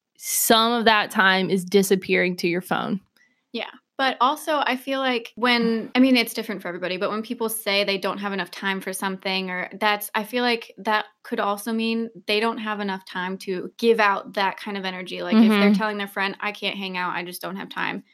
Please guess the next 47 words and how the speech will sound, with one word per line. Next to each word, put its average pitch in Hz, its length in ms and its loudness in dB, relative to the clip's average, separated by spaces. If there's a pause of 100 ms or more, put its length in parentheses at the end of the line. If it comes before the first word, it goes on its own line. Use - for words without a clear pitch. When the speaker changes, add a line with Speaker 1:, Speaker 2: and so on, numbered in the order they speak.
(240)
Speaker 2:
maybe 254 300 2
they 254 140 2
just 247 240 -4
need 226 340 0
that - 200 -2
time 156 400 -6
or 170 240 -8 (320)
Speaker 1:
Yeah, 233 240 6
Speaker 2:
that 180 100 2
Speaker 1:
definitely. 202 540 4
Speaker 2:
kind 190 140 4
of 196 80 -8
thing. 190 260 -8
But 202 300 0 (160)
if 226 80 -4
you're 233 80 -2
talking 233 180 0
about, 214 160 2
like, 170 220 -2 (420)
uh, 226 60 2
we 269 160 2
all 175 140 4
waste 180 220 -8
time 165 180 -4
on 185 100 -6
social 175 260 -8
media. 202 320 -2
It, 226 380 0
Speaker 1:
Oh, 254 300 6
Speaker 2:
yeah. 226 80 2
Speaker 1:
it's 196 200 0
so 254 200 6
much. 247 280 6
And 226 140 6
now 233 280 6
I 233 100 4
have 240 260 2
the 220 140 6
phone 208 320 2
reports 208 480 2
come 202 240 2
to 196 100 -4
me, 196 220 0
and 190 160 0
I'm 190 120 0
like, 185 160 2
Speaker 2:
Yeah. 233 140 -4